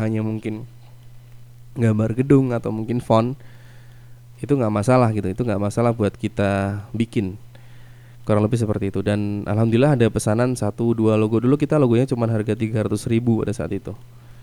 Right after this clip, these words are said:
Jadi benar-benar sangat murah sekali, ya seadanya. Padahal di tahun dua ribu tiga belas saya pernah jual logo minimal lima ratus ribu sampai satu setengah juta.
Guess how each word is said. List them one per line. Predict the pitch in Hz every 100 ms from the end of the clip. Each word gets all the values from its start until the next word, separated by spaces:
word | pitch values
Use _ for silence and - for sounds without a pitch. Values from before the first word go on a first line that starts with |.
| - - - - -
Jadi | 120
benar-benar | 120 110 110
sangat | 107 107
murah | 110 107 107
sekali, | - 104 110 143 160 175 - - - - -
ya | - 107 104
seadanya. | 101 85 107 101 107 135
Padahal | 113 117 135
di | 120
tahun | 113
dua | 113 110
ribu | 110
tiga | 113 113 107
belas | 110 135
saya | 135 123
pernah | - 113
jual | 113 107
logo | 104 113 139
minimal | 120 113 127
lima | 127 117 110
ratus | 117
ribu | 120 117 135
sampai | 123 110
satu | 113 113
setengah | - 117 107
juta. | 113 107